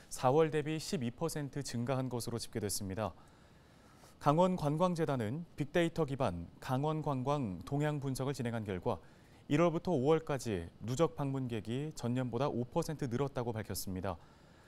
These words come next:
오월 관광 소비 규모도 천구백육십오억 원가량으로 지난 사월 대비 삼백이십오억 원이 증가했습니다.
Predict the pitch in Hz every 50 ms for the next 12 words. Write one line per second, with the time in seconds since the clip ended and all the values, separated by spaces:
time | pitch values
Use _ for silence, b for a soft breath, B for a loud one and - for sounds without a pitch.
0 | B B B B B B B - 147 156 170 175 170 165 147 - 139 139 147 160
1 | 185 185 180 175 - 220 185 208 190 - 151 139 127 113 113 156 156 104 87 85
2 | 95 - - - 202 196 - 180 180 175 180 156 120 117 - - 156 107 107 123
3 | 147 170 160 165 151 139 - 127 117 117 107 110 101 92 92 110 143 175 175 B
4 | B B B B - - 113 117 120 127 123 - - - 110 113 123 123 113 -
5 | 107 92 117 127 151 160 156 - - - - 185 180 165 180 160 113 110 104 -
6 | 139 123 - 107 113 123 139 139 110 117 110 101 95 - 117 117 117 110 98 -
7 | - 92 90 90 87 87 87